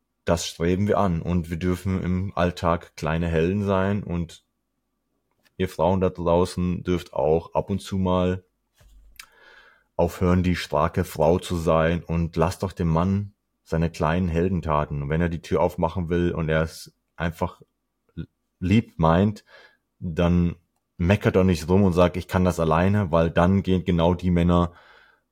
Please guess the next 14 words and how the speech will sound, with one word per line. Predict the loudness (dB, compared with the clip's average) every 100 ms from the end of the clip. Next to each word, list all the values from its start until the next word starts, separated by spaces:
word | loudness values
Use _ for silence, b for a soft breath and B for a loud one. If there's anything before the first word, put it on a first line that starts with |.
| _ _ _ _ -12 -12 -12 _ _ -6
flöten, | 4 6 6 4 4
ja, | 6 6 6
dann | 4 0
verschwinden | 0 0 4 4 4 2
die, | 4 4 2 -6 _ _ _ _ _ _ _ _ _
die, | -4 0
die, | 4 2 2
die | 4
ihr | 6
euch | 4
eigentlich | 0 0 0 0
wünscht. | 2 2 -2 -12 _
Und, | -2 -2 0
ähm, | -2 0 -2 -4